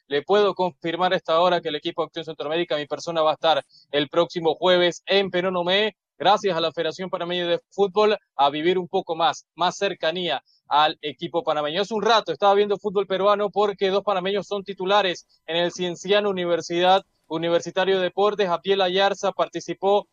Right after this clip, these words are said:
en la jugada del penal para Cienciano y Alberto Quintero titular. Más adelante quiero hablar de, del gran momento de los panameños anotando y Christensen te soba las manos porque Jorma y Gabriel Torres están finitos con el gol. ¿Cómo le va?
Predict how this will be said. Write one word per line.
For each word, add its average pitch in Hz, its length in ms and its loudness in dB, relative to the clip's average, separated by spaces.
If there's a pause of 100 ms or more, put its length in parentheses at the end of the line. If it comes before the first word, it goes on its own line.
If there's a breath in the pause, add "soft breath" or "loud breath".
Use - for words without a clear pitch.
(160)
en 160 120 -8
la 170 100 2
jugada 190 320 4
del 190 140 0
penal 190 320 -2
para 180 180 2
Cienciano 185 460 -4
y 175 40 0
Alberto 170 280 -2
Quintero 160 280 -10
titular. 156 460 -2 (180)
Más 170 140 4
adelante 170 380 2
quiero 175 160 0
hablar 185 280 4
de, 214 200 0 (100)
del 175 280 2
gran 208 320 2
momento 202 640 -2 (220)
de 165 100 -4
los 170 120 0
panameños 180 560 0
anotando 190 500 0
y 185 60 -4
Christensen 196 720 -4 (960)
te 147 100 0
soba 185 220 4
las 180 120 4
manos 165 320 0
porque 160 320 -6
Jorma 180 280 -2
y 165 40 -4
Gabriel 160 280 -2
Torres 175 260 -2
están 160 320 -4
finitos 165 380 -8
con 147 200 -6
el 139 60 -4
gol. 131 160 -2
¿Cómo 156 160 -8
le 147 80 2
va? 120 140 0